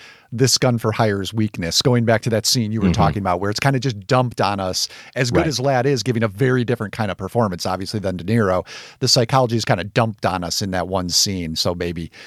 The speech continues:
Speaker 1: not its strongest moment.
Speaker 2: Yeah, and I just wanted to go back real quick to the gasworks and what you were talking about in terms of the cinematography, those imposing structures that we see that are,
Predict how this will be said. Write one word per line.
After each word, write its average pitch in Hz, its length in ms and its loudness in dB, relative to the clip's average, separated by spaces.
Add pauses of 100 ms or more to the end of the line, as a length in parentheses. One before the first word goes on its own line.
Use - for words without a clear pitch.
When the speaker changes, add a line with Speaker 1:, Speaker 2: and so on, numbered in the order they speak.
(140)
Speaker 1:
not 92 180 0
its - 140 -2
strongest 87 460 0
moment. 92 340 -4 (180)
Speaker 2:
Yeah, 113 120 0
and 107 80 2
I 117 60 2
just 143 140 -2
wanted 143 140 0
to 98 80 -4
go 107 100 2
back 101 220 2
real 113 160 -2
quick 92 360 -4
to 90 360 -2 (380)
the 92 180 0
gasworks 95 880 -2
and 90 300 -2
what 90 140 -2
you 87 80 -4
were 90 40 -2
talking 95 360 0
about 87 180 0
in 87 60 -8
terms 92 260 -2
of 85 80 -4
the 80 60 -6
cinematography, 95 760 -2
those 104 260 2 (340)
imposing 135 720 2
structures - 760 -2 (380)
that 104 160 2
we 104 100 2
see 85 460 0 (560)
that 107 180 0 (320)
are, 127 560 2